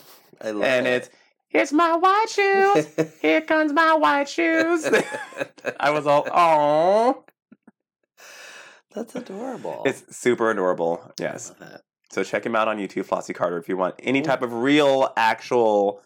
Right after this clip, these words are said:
Speaker 1: Yeah,
Speaker 2: tech reviews
Speaker 1: tech
Speaker 2: about
Speaker 1: review.
Speaker 2: anything.
Speaker 1: Good for him.
Speaker 2: He'll even slander the shit that he's sponsored for.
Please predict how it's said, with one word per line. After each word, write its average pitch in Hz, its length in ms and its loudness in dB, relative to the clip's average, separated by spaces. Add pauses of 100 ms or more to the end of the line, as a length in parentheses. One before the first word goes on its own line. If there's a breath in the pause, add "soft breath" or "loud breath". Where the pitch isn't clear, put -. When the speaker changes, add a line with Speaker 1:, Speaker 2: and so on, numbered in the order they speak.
(500 soft breath)
Speaker 1:
Yeah, 104 140 -6
Speaker 2:
tech 151 240 0
reviews 110 360 0
Speaker 1:
tech 104 80 0
Speaker 2:
about 101 180 2
Speaker 1:
review. 78 140 -12
Speaker 2:
anything. 90 560 -4 (720)
Speaker 1:
Good - 140 -20
for - 100 -20
him. 117 440 -20 (800)
Speaker 2:
He'll 127 240 4
even 120 200 0
slander 113 260 0
the 101 80 -4
shit - 180 -4
that 95 120 0
he's 92 80 -4
sponsored 87 340 -2
for. - 320 -2